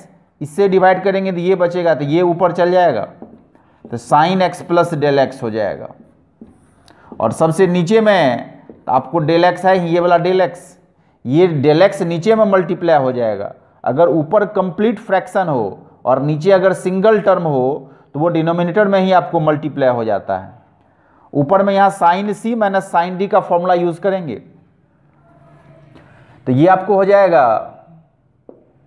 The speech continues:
limit del x tends to zero, two cos c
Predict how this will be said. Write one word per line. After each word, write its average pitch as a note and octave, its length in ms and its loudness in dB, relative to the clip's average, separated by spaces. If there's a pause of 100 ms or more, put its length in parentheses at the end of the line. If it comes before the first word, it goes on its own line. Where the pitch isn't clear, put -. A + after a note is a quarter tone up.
(800)
limit E3+ 600 0 (1300)
del D3+ 300 4
x - 180 -8
tends G3+ 240 -2
to F#3+ 160 -2
zero, E3 340 0 (920)
two G3+ 300 2
cos E3+ 520 2 (1300)
c G3+ 260 2